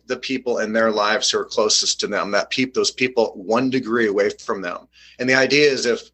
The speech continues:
if they're my best clients, I wanna replicate those relationships. And that's, that's what the Ask My Advisor method's all about. It's about taking care of people the one degree away from those top clients.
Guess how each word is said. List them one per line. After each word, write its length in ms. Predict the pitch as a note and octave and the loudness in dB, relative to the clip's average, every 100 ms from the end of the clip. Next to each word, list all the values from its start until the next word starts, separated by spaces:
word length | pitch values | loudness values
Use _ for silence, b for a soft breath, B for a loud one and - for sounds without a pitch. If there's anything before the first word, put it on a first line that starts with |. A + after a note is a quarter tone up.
| - | -6
if 280 | A2+ - - | -6 -8 -4
they're 160 | B2 | 0
my 160 | C#3 C3+ | 2 2
best 320 | B2 A2 - | 2 2 0
clients, 640 | - C3 A2 - - - - _ A2+ | 0 0 0 -2 -6 -10 -14 _ -2
I 60 | |
wanna 200 | D3 C3+ | 0 2
replicate 540 | A2+ A#2 A2 G#2 G#2+ G2 | 2 2 0 -2 -2 0
those 220 | G2+ F#2 | -2 -4
relationships. 840 | F2+ E2 G#2 - - C2 - - - B B B | -4 -2 0 -2 -4 -4 -4 -6 -6 B B B
And 120 | A#2 | 0
that's, 320 | B2+ C3+ - - B2+ - | 2 2 0 -4 -6 -2
that's 220 | A#2+ - | -2 0
what 120 | A#2 | -2
the 80 | A2 | 2
Ask 180 | G#2+ - | 2 0
My 100 | G2 | -2
Advisor 300 | F#2+ F2+ F2 | -2 -2 -2
method's 360 | F2+ - F2+ | -4 -6 -6
all 100 | F#2 | -4
about. 260 | E2+ F2 D2 | -2 -4 -4
It's 120 | E2+ | -6
about 160 | G2+ - | -4 0
taking 320 | A2+ A2+ A2+ | 0 -2 -6
care 180 | - G#2+ | -4 -4
of 80 | G#2 | -2
people 280 | G#2+ G2 - | -6 -8 -10
the 100 | F2+ | -8
one 200 | G#2 A2+ | -6 -6
degree 260 | A2 G#2 | -4 -2
away 320 | G2 G2+ F2+ F2+ _ _ | 0 0 -2 -4 _ _
from 280 | - A#2 A2+ | 2 2 2
those 240 | A2 G2+ - | 2 0 0
top 260 | F2 E2+ | -2 -2
clients. 540 | - D2+ - - - | -6 -12 -10 -6 -6